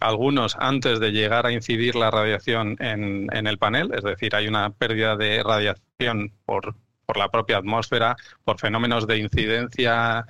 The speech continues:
de cómo llega la radiación a la su-, a la superficie de la célula, etcétera.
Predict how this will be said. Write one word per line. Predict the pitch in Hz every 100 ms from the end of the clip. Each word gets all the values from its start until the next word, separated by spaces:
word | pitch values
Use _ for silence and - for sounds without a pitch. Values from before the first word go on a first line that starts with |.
| - - _
de | -
cómo | 107 120 120
llega | 117 117
la | 113
radiación | 110 104 104 98 123 120 117
a | 113 104
la | 104 101 95
su-, | - 113
a | 117
la | 107 98
superficie | 107 101 110 113
de | 107
la | 98
célula, | - 120 117 104
etcétera. | 98 123 131 160